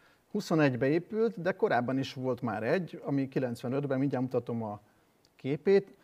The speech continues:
Ennek a huszonegyes emlékműnek a súlya ötven tonna és a költsége egy egész két tized millió euró volt, viszont nem építettek hozzá rendes utat, azt az egyetlen egy utat, amit építettek,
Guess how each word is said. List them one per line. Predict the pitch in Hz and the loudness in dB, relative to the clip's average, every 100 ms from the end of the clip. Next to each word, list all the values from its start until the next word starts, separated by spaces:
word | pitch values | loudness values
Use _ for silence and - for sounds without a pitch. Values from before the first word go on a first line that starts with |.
| _ _ | _ _
Ennek | 156 143 139 | 2 2 4
a | 139 | 4
huszonegyes | 151 220 165 139 131 - | 4 2 0 0 0 0
emlékműnek | 156 143 131 143 127 127 | 2 2 2 0 -2 -4
a | |
súlya | - 165 135 131 | -4 0 2 4
ötven | 156 156 127 117 | 2 0 -6 -4
tonna | - 139 120 | -2 0 0
és | 110 - | -4 -8
a | |
költsége | 113 135 127 - 123 120 110 - _ | -4 -4 -4 -6 -4 -2 -2 -4 _
egy | 151 143 | -2 -2
egész | 127 113 - | -2 -4 -6
két | 143 | -8
tized | - 117 120 | -4 -2 0
millió | 127 135 123 113 107 | 2 2 2 2 2
euró | 123 123 120 110 | -2 -2 -6 -4
volt, | 135 208 - | 0 0 -2
viszont | - 190 | -6 -2
nem | 254 175 | 0 0
építettek | 131 135 131 - 127 | 0 -2 -4 -4 -8
hozzá | - 143 123 123 | -4 -2 2 2
rendes | 135 131 117 - | 2 0 -4 -4
utat, | 143 202 220 - | -4 2 2 2
azt | 180 135 | -4 -2
az | |
egyetlen | 170 160 - 127 | 2 2 2 -2
egy | |
utat, | 143 156 123 | 0 -2 -2
amit | 131 135 | -6 -4
építettek, | 143 143 165 156 151 - 180 | -6 -6 -8 -8 -8 -4 -4